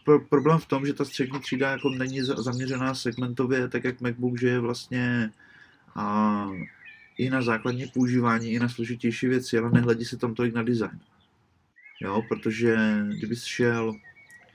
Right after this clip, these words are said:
respektive tvá firma, kdyby šla do Zenbooku od Asusu, což jsou velmi, velmi povedené zařízení, kovové, krásně zpracované, čtrnáctipalcové, jedna celá dva, jedna celá tři kila baterka vydrží,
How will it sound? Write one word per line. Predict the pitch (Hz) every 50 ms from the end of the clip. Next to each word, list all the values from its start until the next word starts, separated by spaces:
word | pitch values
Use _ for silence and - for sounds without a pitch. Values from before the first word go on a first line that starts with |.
| - - - - - _ _ -
respektive | 101 107 - - 113 110 - - 117 113 107
tvá | 107 - 110 107
firma, | 104 - 107 104 107 113
kdyby | 110 107 107 104 107 107
šla | - - 110 110 107 104
do | 104 101 104
Zenbooku | 110 117 117 120 120 113 110 - - 110 104 101 101 - - _ _ _ -
od | - 107 - -
Asusu, | - 107 104 - 113 107 - - 107 107 101 98
což | 98 - - -
jsou | - - 107 107
velmi, | 107 107 104 107 107 - - -
velmi | 110 110 107 110 107
povedené | 104 - 107 104 107 104 104 107 104
zařízení, | 104 104 104 110 107 104 107 101 104 95 92
kovové, | - - 104 101 107 104 101 98 92
krásně | - 98 101 101 - - 107
zpracované, | - - 98 101 101 - - 101 101 104 98 90 - - - - - - - - - - -
čtrnáctipalcové, | - - - 107 107 110 110 104 - - 120 110 - 110 107 107 - - 110 104 104 101 101
jedna | 101 98 104 104
celá | 104 - 113 107 107 101
dva, | 92 90 92 98 95 101 101
jedna | 98 87 95 92
celá | - - 104 98 101
tři | 101 - - 110 107
kila | - 101 101 104 104
baterka | 101 98 - 104 98 - 110
vydrží, | 101 101 101 107 101 101 101 104 101 98 95 95